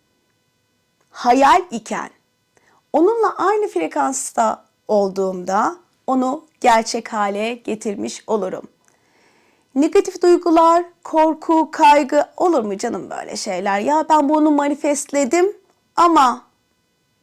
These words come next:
olmaz ya. Ben de bu şans varken ya da ya hemen olmadı, neden? Olmayacağını biliyordum zaten. Çok saçma böyle şeyler gibi.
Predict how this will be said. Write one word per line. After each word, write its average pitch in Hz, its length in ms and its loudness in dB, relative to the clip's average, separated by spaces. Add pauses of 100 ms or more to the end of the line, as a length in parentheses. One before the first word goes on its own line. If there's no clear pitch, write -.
(720)
olmaz 247 500 -2
ya. - 200 -12 (760)
Ben 277 260 2
de 240 100 -6
bu 226 60 -10
şans 233 380 -8
varken 214 560 -6 (380)
ya 247 180 0
da 233 280 2 (680)
ya 240 220 0
hemen 294 380 -2
olmadı, 320 560 0
neden? 302 420 -2 (200)
Olmayacağını 302 640 2
biliyordum 349 440 -2
zaten. 240 440 -2
Çok - 220 -10
saçma 370 400 -4
böyle 151 260 0
şeyler 208 480 -2 (340)
gibi. - 340 -6